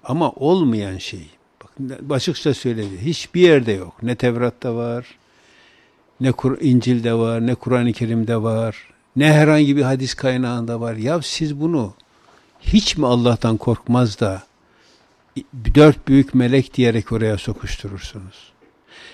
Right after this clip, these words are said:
İsrafil'i de sokuşturuyorsunuz. O da Tevrat'ta yok, İncil'de yok, Kur'an-ı Kerim'de yok. Onların e, işte kendi kaynaklar-, yani bir hadis bile diyemeyeceğimiz kaynaklarında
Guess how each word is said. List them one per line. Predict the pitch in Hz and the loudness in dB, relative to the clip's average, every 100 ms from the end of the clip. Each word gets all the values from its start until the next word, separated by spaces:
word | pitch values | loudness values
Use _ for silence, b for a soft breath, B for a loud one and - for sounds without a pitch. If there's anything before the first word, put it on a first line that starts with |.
| B - | B -2
İsrafil'i | 135 135 160 156 170 160 | 0 4 4 6 4 6
de | 151 | 4
sokuşturuyorsunuz. | - - 147 - 143 147 147 135 139 143 151 - | 4 0 -2 0 2 4 4 2 -2 -2 -4 -4
O | 151 151 | -2 2
da | 143 | 2
Tevrat'ta | 135 131 131 120 - | 2 0 0 -2 0
yok, | 127 131 135 - | 2 2 0 0
İncil'de | 135 127 135 120 | 0 2 0 0
yok, | 127 131 135 | 2 2 0
Kur'an-ı | - 131 127 131 | 0 0 2 -2
Kerim'de | - 131 127 117 | -2 -2 -2 -2
yok. | 135 143 - _ b b b b - | -2 -2 -6 _ b b b b 2
Onların | 165 170 156 156 139 - _ _ _ 277 226 | 4 6 6 6 4 0 _ _ _ -18 -8
e, | 156 120 131 | -2 -2 -2
işte | - 143 131 | -4 -2 -2
kendi | 127 - 139 139 | -2 -2 0 -2
kaynaklar-, | - 131 131 127 135 131 | -2 -2 -2 -2 -2 -2
yani | 123 123 120 | 0 -2 -2
bir | 107 | 0
hadis | - 151 165 - - - _ _ _ | -2 0 -2 -2 -8 -14 _ _ _
bile | 135 127 127 | -2 0 2
diyemeyeceğimiz | 131 139 139 120 117 117 113 | 4 4 4 0 -2 -2 -4
kaynaklarında | - 123 123 120 - 120 123 120 143 - | -4 -2 -2 -2 -2 -2 -2 0 -2 -4